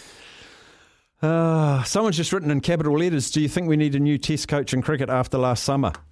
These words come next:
I think we need a new white ball coach. Do we need a new test coach? I think Gary Stead's probably suited to tests, myself. And again, as I mentioned to Dooley, is he being asked to do a job that he doesn't have the equipment to do? Is he going to Bathurst in a mini minor?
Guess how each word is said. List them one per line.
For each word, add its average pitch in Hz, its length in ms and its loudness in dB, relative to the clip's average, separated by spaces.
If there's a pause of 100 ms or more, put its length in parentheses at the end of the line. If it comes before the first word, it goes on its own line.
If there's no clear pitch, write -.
(540)
I 110 40 -4
think 156 160 0
we 160 60 2
need 147 180 2
a 135 60 0
new 131 160 2
white 143 240 0
ball 123 140 0
coach. 143 300 -2
Do 135 100 -2
we 135 80 0
need 131 160 0
a 135 40 0
new 135 120 0
test 151 260 -4
coach? - 340 -4 (160)
I 123 60 -4
think 147 200 -4
Gary 131 180 0
Stead's 131 280 -4
probably 135 280 -2
suited 135 340 -2
to - 80 -8
tests, - 580 -8 (480)
myself. 147 520 -4 (600)
And 127 160 2
again, 143 360 -2 (680)
as 143 180 0
I 185 60 0
mentioned 185 320 0
to 202 60 0
Dooley, 143 320 0
is 123 180 -2
he 123 100 -2
being 113 220 0
asked 139 220 -2
to 160 60 -4
do 147 140 -2
a 131 40 -2
job 113 420 0 (540)
that 107 120 -2
he 104 100 0
doesn't 117 300 0
have 110 140 -2
the 110 80 -2
equipment 98 400 -4
to 107 80 -2
do? 95 220 0
Is 113 160 -2
he 147 80 -2
going 135 260 0
to 135 60 -2
Bathurst 117 500 -2
in 98 100 0
a 92 60 0
mini 95 240 0
minor? 85 380 -2